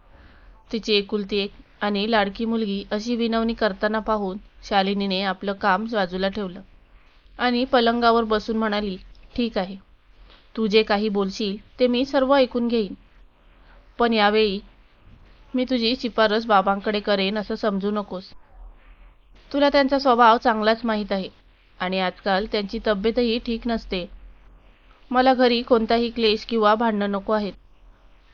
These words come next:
"ठीक आहे, मला मान्य आहे. आता ऐक, ही पीसीएस परीक्षा काही सामान्य परीक्षा नाही आई. तुला माहीत नाही, यासाठी मी खूप मेहनत घेतली आहे. पीसीएसची नोकरी राज्य सरकार देते.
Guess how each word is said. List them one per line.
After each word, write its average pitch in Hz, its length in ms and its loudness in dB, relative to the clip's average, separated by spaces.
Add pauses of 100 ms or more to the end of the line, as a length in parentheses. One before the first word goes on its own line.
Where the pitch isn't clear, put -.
"ठीक 240 240 -2
आहे, 190 180 -2 (480)
मला 220 220 4
मान्य 202 320 2
आहे. 202 180 -2 (440)
आता 208 280 0
ऐक, 190 160 0 (840)
ही 208 140 0
पीसीएस 220 480 0 (680)
परीक्षा 214 440 2
काही 233 240 0
सामान्य 214 440 0
परीक्षा 226 400 -2
नाही 220 220 0
आई. 180 240 -2 (760)
तुला 247 160 2
माहीत 226 300 0
नाही, 208 260 -2 (160)
यासाठी 208 540 0
मी 233 180 -2
खूप 240 200 -2
मेहनत 214 260 0
घेतली 208 360 -4
आहे. 196 200 -2 (720)
पीसीएसची 240 500 -2
नोकरी 214 440 0
राज्य 202 320 0
सरकार 208 380 -2
देते. 202 320 -8